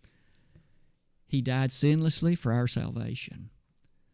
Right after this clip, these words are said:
that we might have the opportunity to receive the gospel.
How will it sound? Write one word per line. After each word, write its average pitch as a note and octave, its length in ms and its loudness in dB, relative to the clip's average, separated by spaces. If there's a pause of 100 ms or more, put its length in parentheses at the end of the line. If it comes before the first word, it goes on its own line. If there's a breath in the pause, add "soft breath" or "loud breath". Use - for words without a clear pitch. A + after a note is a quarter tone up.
that - 180 -6
we F3 200 8
might D3 220 2
have D3 180 -2
the C#3 120 -2
opportunity C#3+ 760 -6
to - 120 -12
receive A#2 360 -4
the B2 60 -6
gospel. A#2+ 640 -10